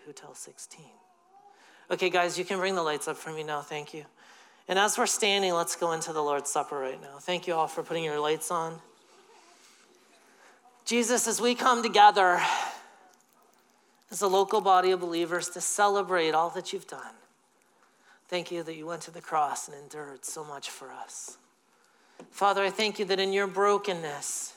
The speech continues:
and in your death, Jesus, at the cross, you restored to us the ability to live with you, to live righteous.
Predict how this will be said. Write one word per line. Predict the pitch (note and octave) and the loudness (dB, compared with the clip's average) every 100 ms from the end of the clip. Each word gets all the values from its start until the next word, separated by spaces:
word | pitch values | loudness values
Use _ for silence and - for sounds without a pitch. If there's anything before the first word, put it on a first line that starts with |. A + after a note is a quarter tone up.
| _ | _
and | D#3 | -8
in | D#3 E3 | -6 -4
your | E3+ | -4
death, | E3 C#3+ - - - _ _ | -2 -4 -8 -20 -20 _ _
Jesus, | - D3 C3 C#3 - | -14 -12 -12 -10 -12
at | C3+ | -14
the | C3+ | -18
cross, | - C3 - - - - _ _ _ _ _ _ _ | -10 -10 -10 -14 -14 -16 _ _ _ _ _ _ _
you | D#3+ | -10
restored | D#3 D#3 - F#3+ E3+ E3 | -8 -6 -4 0 0 0
to | D3+ C3+ | -6 -8
us | - - - - - - _ _ _ _ | -6 -4 -4 -6 -10 -20 _ _ _ _
the | D3+ | -8
ability | C#3+ C#3+ C#3+ C#3+ C#3 | -6 -4 -4 -4 -6
to | C3 | -8
live | B2+ C3+ C3+ | -8 -10 -12
with | C3 - | -16 -12
you, | C3+ C3 B2+ - _ | -10 -10 -12 -20 _
to | C3+ | -14
live | B2+ A#2+ | -12 -12
righteous. | B2 A#2 A2+ B2+ A2 - - | -14 -14 -14 -16 -12 -12 -12